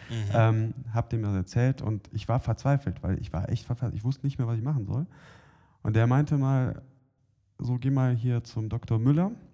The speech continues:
Speaker 2: Villa Vita in Köln-Rodenkirchen, äh, Ernährungsberater.“ So, also nennt sich auch offiziell die Stoffwechselwerkstatt.
Speaker 1: Ja, okay.
Speaker 2: Und, ähm, dann hab ich das gemacht und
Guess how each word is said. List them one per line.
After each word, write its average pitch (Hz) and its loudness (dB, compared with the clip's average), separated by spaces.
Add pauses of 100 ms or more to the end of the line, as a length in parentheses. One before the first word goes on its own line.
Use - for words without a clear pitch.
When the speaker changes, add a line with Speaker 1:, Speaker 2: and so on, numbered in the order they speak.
(200)
Speaker 2:
Villa 110 -2
Vita 151 0
in 110 -4
Köln-Rodenkirchen, 123 -4 (280)
äh, 104 0
Ernährungsberater.“ - -6 (440)
So, - -10 (240)
also 98 -2
nennt 113 -2
sich 120 -6
auch 98 -2
offiziell 98 -4
die 90 -4
Stoffwechselwerkstatt. - -10 (460)
Speaker 1:
Ja, 101 -4
okay. 90 -8 (1000)
Speaker 2:
Und, 117 0
ähm, 117 -2 (120)
dann 107 0
hab 107 2
ich 107 -2
das 104 -8
gemacht 180 -6
und 101 -6